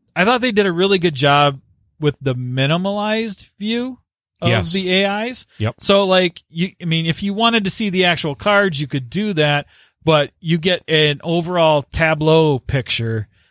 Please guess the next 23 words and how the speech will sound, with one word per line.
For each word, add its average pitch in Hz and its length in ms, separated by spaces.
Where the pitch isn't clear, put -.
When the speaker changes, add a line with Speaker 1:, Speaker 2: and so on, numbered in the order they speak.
Speaker 1:
of 123 120
what 156 220
they 147 140
have 139 420
and 123 120
what 135 180
the 127 220
Speaker 2:
Mm-hmm. 123 160
Speaker 1:
cost 127 440
is 127 320
and 117 180
what 131 140
kind 135 240
of, 117 240
you 143 100
know, 107 80
planet 147 480
it 135 140
is 135 240
and 123 100
all 127 140
that 135 160
stuff. 135 240